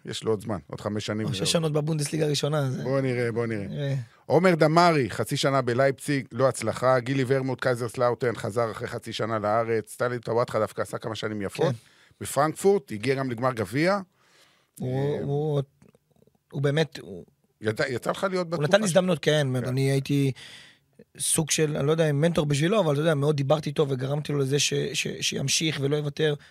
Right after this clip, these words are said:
Speaker 2: בסופו של דבר הוא ניסה, כן?
Speaker 1: כן.
Speaker 2: אפשר להגיד שהוא לא ניסה.
Speaker 1: כן, כן, ניסה. אה, פיזנטי, טוב, זה שנות השמונים,
Speaker 2: כן.
Speaker 1: עוד אחד שהגיע מנתניה, באף צי קל, שיחק בגמר גביע וופא, נגד ריאל מדריד, אמנם מחליף, אבל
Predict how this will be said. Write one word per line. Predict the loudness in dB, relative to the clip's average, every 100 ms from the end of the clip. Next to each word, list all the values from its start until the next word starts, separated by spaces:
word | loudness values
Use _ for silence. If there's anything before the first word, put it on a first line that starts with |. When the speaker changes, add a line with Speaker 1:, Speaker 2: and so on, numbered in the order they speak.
| _
Speaker 2:
בסופו | -4 -2
של | 2
דבר | 2
הוא | 2
ניסה, | 2 4 2
כן? | 0
Speaker 1:
כן. | -6 -10 -6
Speaker 2:
אפשר | -2
להגיד | -2 -2
שהוא | -2
לא |
ניסה. | -2 -4
Speaker 1:
כן, | -6 -12 -16
כן, | -14
ניסה. | -16 -12 -12 -14 _ -20 -20 _ -2
אה, | 0 2 2 2 2
פיזנטי, | 0 4 4 4 0
טוב, | 0 0
זה | 2 0 0
שנות | 0 -4 -6
השמונים, | -6 -6 0 0 0
Speaker 2:
כן. | 0
Speaker 1:
עוד | 0 0
אחד | -4 -4
שהגיע | -2 -2
מנתניה, | -2 -4 -2 0 2
באף | 0 -2
צי | -6
קל, | -2 0 -2 -8
שיחק | -12 -6
בגמר | -4 -2 -2
גביע | -2 -2 -2
וופא, | 0 0 2 0 -2 _ _ -8
נגד | -6 0
ריאל | 0
מדריד, | 0 -2 -2 0
אמנם | -2 -2
מחליף, | -4 -4 -4 -2
אבל | -2 -2